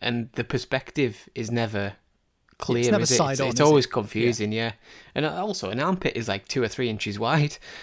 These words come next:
Speaker 1: and that could be,
Speaker 2: <laughs> Yeah, what
Speaker 1: you
Speaker 2: if
Speaker 1: know,
Speaker 2: Akinfenwa's
Speaker 1: the difference
Speaker 2: playing?
Speaker 1: between on and
Speaker 2: <laughs>
Speaker 1: offside. So, yeah, if you do it with, with someone, the tip of the toe, something that's actually touching the grass, I think, I think that is the way to
Speaker 2: Yeah.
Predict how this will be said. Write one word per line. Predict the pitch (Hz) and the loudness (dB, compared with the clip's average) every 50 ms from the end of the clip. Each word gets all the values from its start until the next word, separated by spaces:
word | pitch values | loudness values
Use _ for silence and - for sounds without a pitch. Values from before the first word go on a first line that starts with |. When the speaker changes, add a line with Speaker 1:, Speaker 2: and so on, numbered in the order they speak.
| - - - | -14 -4 0
Speaker 1:
and | 123 127 139 | 2 4 4
that | 143 123 - | 4 4 2
could | 185 135 120 - | -2 -2 -2 0
be, | - 123 120 120 110 107 - - - - - | 2 2 4 2 0 -2 -6 -12 -20 -20 -20
Speaker 2:
<laughs> | - - - | -20 -12 -6
Yeah, | - 220 | -2 0
what | 190 - - | 2 2 4
Speaker 1:
you | - 117 | 4 4
Speaker 2:
if | 107 | 2
Speaker 1:
know, | 233 | 2
Speaker 2:
Akinfenwa's | 208 - 226 190 - 254 285 | 4 4 4 4 4 2 4
Speaker 1:
the | 220 147 | 4 6
difference | - 170 - 185 170 151 | 6 6 6 6 4 4
Speaker 2:
playing? | 135 151 | 4 2
Speaker 1:
between | 120 - 156 147 143 | 2 2 4 4 6
on | 143 147 143 | 6 6 6
and | 139 139 | 6 6
Speaker 2:
<laughs> | 143 | 6
Speaker 1:
offside. | 143 311 262 156 156 165 185 185 | 8 6 8 6 6 4 2 2
So, | - - 139 143 139 - - - | 0 0 0 0 0 -4 -6 -8
yeah, | - 147 165 160 - - _ _ _ _ - | -4 -4 -4 -4 -4 -8 _ _ _ _ -4
if | 156 151 - | -2 0 2
you | 180 185 | 4 6
do | 196 208 202 | 10 10 10
it | 165 113 | 10 8
with, | 135 147 139 123 - - | 4 2 2 2 -2 -4
with | - 131 135 127 - | -2 -2 -2 -2 0
someone, | - - 147 135 131 113 - | 2 4 4 4 4 2 0
the | 127 | -2
tip | - - 127 120 - | 0 0 0 0 0
of | 147 120 | -2 -2
the | 117 110 | -2 -2
toe, | - - 156 143 110 98 101 | -2 0 0 2 2 0 -2
something | - - 156 147 - 151 139 | -4 -2 -2 0 0 0 0
that's | 139 123 - | 0 0 -2
actually | 139 131 - - 135 123 | -4 -4 -2 -2 -2 -2
touching | - - - 156 - - - 139 127 | -2 -2 -4 -4 -2 -2 -2 0 0
the | 117 110 | 0 -2
grass, | - - 135 123 80 80 - - - - - _ _ _ - - - - _ _ - - | 0 0 0 0 0 -4 -10 -10 -12 -12 -14 _ _ _ -20 -20 -20 -20 _ _ -10 -6
I | - 113 | -6 -2
think, | - 135 123 120 113 - - - - - - - | -2 0 0 -2 -4 -6 -12 -20 -18 -16 -12 -10
I | - | -8
think | 127 - 147 131 117 | -6 -4 -4 -4 -2
that | 131 135 127 101 | -2 -2 -2 -2
is | 117 113 107 | -4 -4 -4
the | 120 113 | -4 -2
way | 110 110 107 107 107 | -2 0 -2 -2 -4
to | - - - 107 101 104 | -6 -8 -8 -6 -6 -6
Speaker 2:
Yeah. | 139 | -8